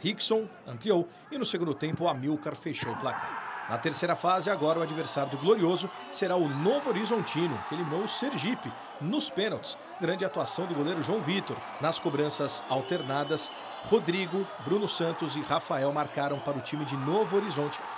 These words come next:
que fechou o placar em sete a seis. O Náutico venceu o Votuporanguense por dois a zero e garantiu vaga à próxima etapa. Os gols foram marcados por Eric e Haldney. O Timbu vai reencontrar o Mirassol, adversário da primeira fase,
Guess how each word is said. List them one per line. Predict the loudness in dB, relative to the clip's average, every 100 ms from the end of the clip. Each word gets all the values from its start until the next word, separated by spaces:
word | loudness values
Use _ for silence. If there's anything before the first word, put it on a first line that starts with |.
| -6
que | -4
fechou | -2 -2 -2
o |
placar | 0 -2 -2 -4
em |
sete | -4 -6 -4
a |
seis. | -4 -4 -6 -6 -8 -10 -8
O | 0 2
Náutico | 2 0 0
venceu | 0 2 4
o | 4
Votuporanguense | 4 0 -2 0 0 0 0 -2
por | -2 -2
dois | 0 2
a | 2
zero | 2 0
e | 0
garantiu | 0 0 0
vaga | 2 2 2
à |
próxima | -2 -2 -2 -2
etapa. | 2 2 2 -4 -8 -10 -8 -6
Os | 0
gols | 2 2
foram | 0 -2
marcados | -2 -2 -2 -2 0
por | 2
Eric | 2 2 0 -4 -4
e | -4 0
Haldney. | 2 2 -2 -6 -10 -12 -10
O | -6
Timbu | -2 0 0 -2 -8 -6
vai | -4
reencontrar | -2 -4 -4 -4 -2 0 0
o | 0
Mirassol, | 0 0 0 -4
adversário | -4 -6 -4 -2 -2
da | -2
primeira | -4 -2 0
fase, | 2 2 2